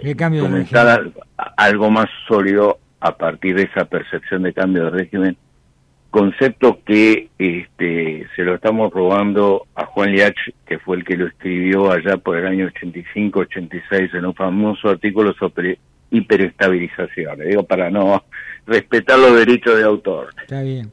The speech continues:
Speaker 1: Bueno, este, mm, Alfredo, le agradezco mucho que nos hayas acompañado en este segundo, nuestro programa de este ciclo veinte veinticuatro.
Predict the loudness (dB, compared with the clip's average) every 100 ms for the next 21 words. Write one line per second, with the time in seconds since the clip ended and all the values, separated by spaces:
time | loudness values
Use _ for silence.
0 | _ _ -20 _ _ -16 -16 _ _ _
1 | -12 -10 -10 -12 -14 -14 -8 -6 -4 -4
2 | -4 -6 -8 -8 -8 -8 -12 -16 _ _
3 | _ _ _ _ _ _ _ _ _ _
4 | _ -16 -10 -4 -2 -4 -6 -12 -14 -10
5 | -8 -6 -6 -8 -10 -8 -6 -6 -8 -12
6 | -12 -12 -12 -14 -14 -10 -8 -8 -10 -12
7 | -14 -12 -10 -8 -8 -8 -10 -8 -8 -6
8 | -6 -6 -8 -12 _ _ _ -10 -10 -8
9 | -10 -10 -8 -6 -4 -4 -4 -6 -8 -8
10 | -6 -6 -6 -8